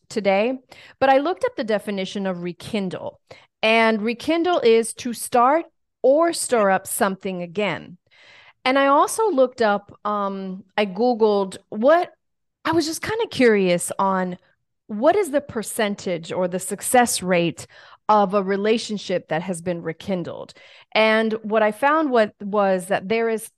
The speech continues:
a seventy percent success rate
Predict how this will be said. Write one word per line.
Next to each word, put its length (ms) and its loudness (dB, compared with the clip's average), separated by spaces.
a 160 -2
seventy 580 0
percent 540 -6
success 960 -2
rate 440 -6